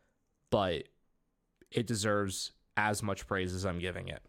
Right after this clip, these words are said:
Electric Callboy. Okay, we're, we go from stoner party metal to I am depressed and want to kill myself because of my cat, which is completely fair,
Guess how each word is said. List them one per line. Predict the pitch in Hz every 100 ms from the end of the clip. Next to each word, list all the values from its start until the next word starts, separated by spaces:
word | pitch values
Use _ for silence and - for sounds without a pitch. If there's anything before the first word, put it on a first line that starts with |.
| - - - - - - _ - - _ -
Electric | 143 151 151 147
Callboy. | 151 131 147 151 165 - _ - - _ - _ _ _ _ - _ _ _ _ _ _ _ _ -
Okay, | 120 107
we're, | 98 123 - - -
we | - 143
go | 127 147 156
from | - 147 120 101 _ - _ _ - _ _ - -
stoner | - - 131 131 135
party | - - 113 131
metal | 139 151 190 233 _ _ - - _ - - -
to | 151 123 110 - _ _ _ _ _ _ -
I | 117
am | 120
depressed | 113 - - 117 139 - - -
and | 104 98
want | 110
to | 107
kill | 95 -
myself | 117 120 - 120
because | - 113 104
of | 104 -
my | 87
cat, | - - 151 -
which | 110 -
is | 82
completely | - 104 104 -
fair, | - 117 151